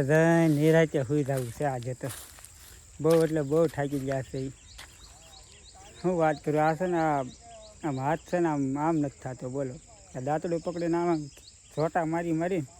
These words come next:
આ બધું દુખે છે. અને આની પાસે ને આમાં પાસે બાજરીના ઓલા, એ કડેબના ઓલા હોય ને એ બહુ વાગે આમાં સાઈડમાં. એટલે છે ને હાથે આમ આમ થઈ ગયા છે ને હવે ઘેરે જઈને છે ને દક્ષાને છે ને એમ કેવું છે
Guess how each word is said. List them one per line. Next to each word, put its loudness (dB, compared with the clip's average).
આ -2
બધું -6
દુખે 0
છે. -6
અને 0
આની -2
પાસે -2
ને -2
આમાં -2
પાસે -6
બાજરીના 0
ઓલા, -4
એ -4
કડેબના 0
ઓલા 0
હોય 2
ને -2
એ 0
બહુ 0
વાગે 0
આમાં -8
સાઈડમાં. -6
એટલે -4
છે -6
ને 0
હાથે 0
આમ 0
આમ -2
થઈ -4
ગયા -4
છે -4
ને -2
હવે -2
ઘેરે -2
જઈને 0
છે 0
ને 2
દક્ષાને 0
છે -2
ને 2
એમ 2
કેવું -2
છે -8